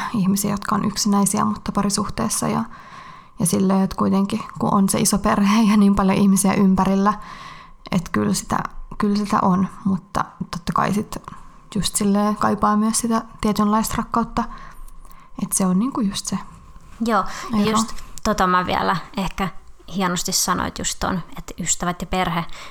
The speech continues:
Speaker 2: ne kuuluu myös siihen rakkauteen. Just tota tunnetta, kun mä oon miettinyt sitä rakkauden tunnetta,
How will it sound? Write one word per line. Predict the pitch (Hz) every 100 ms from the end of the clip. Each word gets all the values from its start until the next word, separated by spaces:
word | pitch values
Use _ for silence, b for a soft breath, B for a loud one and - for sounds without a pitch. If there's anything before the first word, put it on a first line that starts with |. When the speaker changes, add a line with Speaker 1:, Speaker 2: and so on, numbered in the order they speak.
| -
Speaker 2:
ne | 190
kuuluu | 185 175
myös | 170 165
siihen | 175 175
rakkauteen. | 170 - - 69 185
Just | 170 -
tota | 185 170
tunnetta, | 190 170 165 165
kun | 160 170
mä | 170
oon | 175
miettinyt | 175 165 - -
sitä | 185
rakkauden | 175 - - -
tunnetta, | 185 180 190 -